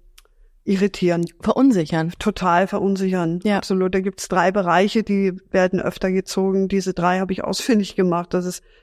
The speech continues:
Speaker 1: der Sexismus.
Speaker 2: Hm.
Speaker 1: Ja, bin ich sofort, äh,
Speaker 2: Da sind
Speaker 1: in
Speaker 2: wir
Speaker 1: der
Speaker 2: wieder.
Speaker 1: Ebene, ne?
Speaker 2: Ja.
Speaker 1: Äh, Queen Size Bett und, und, und, ähm, und, ähm, äh, King Size Bett.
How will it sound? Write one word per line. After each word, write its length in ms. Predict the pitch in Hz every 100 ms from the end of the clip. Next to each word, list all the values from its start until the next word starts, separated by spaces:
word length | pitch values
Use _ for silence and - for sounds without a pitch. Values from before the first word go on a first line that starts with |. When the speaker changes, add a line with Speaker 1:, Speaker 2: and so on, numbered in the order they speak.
| -
Speaker 1:
der 100 | 190
Sexismus. 760 | - 185 226 220 254 247 - - -
Speaker 2:
Hm. 140 | 202 - - - _
Speaker 1:
Ja, 280 | 196 202 226 - _ _ -
bin 120 | 220
ich 120 | 196
sofort, 760 | - 247 - 208 208 214 - - _ _
äh, 80 | 202 190
Speaker 2:
Da 60 |
sind 80 | 190
Speaker 1:
in 60 | 190
Speaker 2:
wir 60 |
Speaker 1:
der 80 | 175 180
Speaker 2:
wieder. 80 | 175
Speaker 1:
Ebene, 280 | 247 269
ne? 140 | 277 214
Speaker 2:
Ja. 180 | 175 170
Speaker 1:
Äh, 240 | 214 196
Queen 320 | 196 - 233 233
Size 500 | 240 214 214 220 -
Bett 280 | 226 220 -
und, 280 | 208 208
und, 280 | - 202 196
und, 340 | - 190 190 -
ähm, 600 | 190 185 185 180 175 180 _ _ -
und, 420 | 185 180 180 -
ähm, 720 | - 170 170 170 165 165 165 - _ _ _ _
äh, 240 | - 175 170
King 260 | 220 240
Size 340 | 233 220 214 -
Bett. 280 | 226 233